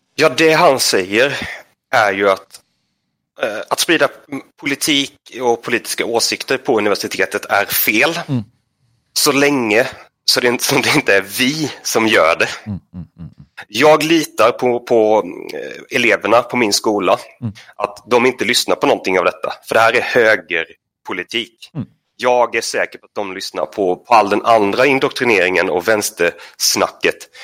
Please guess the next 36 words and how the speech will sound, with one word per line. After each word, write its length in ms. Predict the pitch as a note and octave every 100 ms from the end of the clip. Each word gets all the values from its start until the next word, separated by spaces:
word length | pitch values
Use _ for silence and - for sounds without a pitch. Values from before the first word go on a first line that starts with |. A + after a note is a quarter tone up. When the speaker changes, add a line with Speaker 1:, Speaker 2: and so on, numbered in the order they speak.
| - - _
Speaker 1:
eh, 480 | - G1+ - - - - - _
som, 180 | - - -
som 240 | - G#2+ G#2
vi 140 | G2
kommer 420 | - G#2+ F#2+ - G2
att, 260 | F#2 - - - - - - - -
att 200 | - A#2+
propagera 600 | - A#2 - G#2 G2 F2+
dem 140 | A2+ A#2
med. 240 | F2 E2+ F2+
Det, 200 | - A2+
det 120 | A#2
tror 280 | - G2+ F2+
jag, 120 | F2+
men 160 | G#2+ A2
de, 380 | A2+ G#2+ G#2 G2
de 160 | B2
är 40 | G#2+
ti-, 180 | B2+ A#2+
de 120 | B2
är 40 | A#2+
tillräckligt 520 | C#3+ B2 G#2+ G#2 A2 G#2+ - - - _ _ _ -
impregnerade 1040 | F3+ - E3 D3 F#3 D#3+ B2 B2+ B2 B2+ B2 -
och 200 | - -
liksom 340 | D3 B2+ C3 C3+ _ _ - -
propagerade 840 | - - - A#2 C#3+ B2+ G#2+ A#2 A2
för 300 | - A#2+ G#2+
att 80 | - -
inte 300 | C#3 C3 A#2
kunna 220 | A2+ G2
lyssna 320 | A2 - -
på 100 | F2
någonting. 240 | A2+ E2+ G2+
De 160 | B2+
är 40 | A#2+
redan, 520 | B2+ G#2 G2 G2